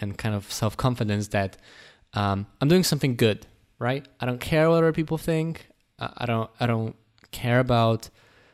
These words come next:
the, the feedback I, I, I get from it. Well, at least not in the, the sense of defining my, uh, myself, but it, it is enough. I, I know that I'm doing something good, and that, that's good. That's enough. That, that's enough to,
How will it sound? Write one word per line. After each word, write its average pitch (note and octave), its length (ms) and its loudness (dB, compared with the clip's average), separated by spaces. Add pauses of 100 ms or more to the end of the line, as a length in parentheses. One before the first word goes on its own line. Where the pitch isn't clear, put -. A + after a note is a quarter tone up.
(320)
the, G#2 360 2
the A2+ 80 -4
feedback C3 440 2
I, A2+ 200 0
I, A2+ 200 0
I A2 40 2
get G#2 160 -4
from A#2 460 0
it. D#3+ 180 -2
Well, A2+ 260 -4
at A#2+ 200 -6
least A2 180 0
not A2+ 220 0
in A2 120 0
the, G#2+ 300 -2 (180)
the A2 140 -4
sense A2 300 -2
of G2+ 140 -4
defining G#2+ 500 -2
my, G2 320 -2 (760)
uh, G2+ 80 -2
myself, A#2 720 0 (500)
but A#2 260 0 (240)
it, D3+ 360 6
it C#3+ 160 6
is D#3 480 4
enough. B2 460 2
I, A2+ 160 -2 (120)
I B2+ 160 2
know C#3 240 4
that A#2 80 4
I'm A#2 80 2
doing A2+ 160 4
something A2 460 -4
good, E3 380 4 (500)
and A#2 140 0
that, B2+ 240 0
that's C3 180 0
good. C#3 280 -2 (160)
That's A#2+ 220 -4
enough. C3 460 -4
That, B2+ 260 -8
that's C3 220 -4
enough B2+ 360 0
to, A2+ 360 0